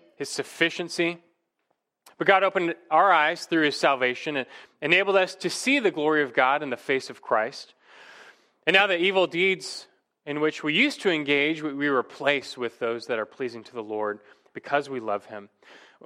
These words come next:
We've been united to Christ by faith, and now we're to live that out. And that really gets to the heart of Paul's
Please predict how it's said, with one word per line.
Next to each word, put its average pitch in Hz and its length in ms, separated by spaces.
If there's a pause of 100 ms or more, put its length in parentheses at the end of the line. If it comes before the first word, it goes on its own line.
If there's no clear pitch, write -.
We've 139 160
been 131 160
united 151 680
to 175 120
Christ 160 460
by 131 160
faith, 131 460 (920)
and 156 80
now 180 160
we're 226 80
to 185 80
live 185 300
that 175 200
out. 180 340 (280)
And - 300
that 247 80
really 262 160
gets 247 200
to 226 60
the 185 140
heart 220 440
of 147 200
Paul's 202 580